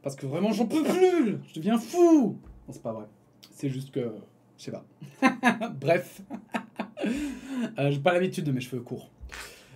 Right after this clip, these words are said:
On va parler un petit peu, euh, d'un sujet qui est très intéressant dans le débat qu'on a pu avoir dernièrement sur cette chaîne concernant, euh, l'immigration,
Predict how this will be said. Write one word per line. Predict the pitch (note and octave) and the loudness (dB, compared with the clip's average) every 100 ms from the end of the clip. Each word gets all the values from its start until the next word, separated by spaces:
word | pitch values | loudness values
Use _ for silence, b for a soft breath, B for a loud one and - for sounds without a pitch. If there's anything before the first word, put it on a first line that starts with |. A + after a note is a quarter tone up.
| B - _ _ _ - _ - | B -20 _ _ _ -20 _ 2
On | A#3 | 6
va | C4+ D#4+ | 10 10
parler | D4+ C#4+ D4 | 10 8 6
un | D4 | 6
petit | C#4 C#4 | 4 4
peu, | B3 - C4+ C4+ C4 B3 G3+ | 2 4 4 6 4 4 6
euh, | G3 | 6
d'un | A3 | 6
sujet | A3+ B3 B3+ D#4 D#4 | 4 2 4 2 0
qui | - A#3 A#3+ | 0 4 6
est | A3+ | 4
très | A3 C4 | 2 2
intéressant | B3+ A#3+ A3 G#3+ D4 | 4 2 2 2 2
dans | B3 G3 | 2 4
le | |
débat | F3+ G3+ A#3+ | 6 10 10
qu'on | A#3+ F#3+ | 8 2
a | E3 | 2
pu | - A#3+ | 2 6
avoir | G3 F#3+ F#3+ | 6 6 6
dernièrement | F#3+ F#3+ G3+ G#3+ | 6 6 4 2
sur | D#3 | 0
cette | C#3 D3 | -6 -4
chaîne | - G#3 F#3+ G#2 - | 4 4 4 -2 -8
concernant, | - E3+ F#3 F3+ F#3 F#3 D3 - _ _ _ _ _ _ - - | -8 -2 -2 0 2 2 -2 -12 _ _ _ _ _ _ -20 -2
euh, | D#3+ C#3+ | 0 2
l'immigration, | D#3+ G3+ G3 G3 F#3+ - B3+ | 6 8 8 6 4 0 0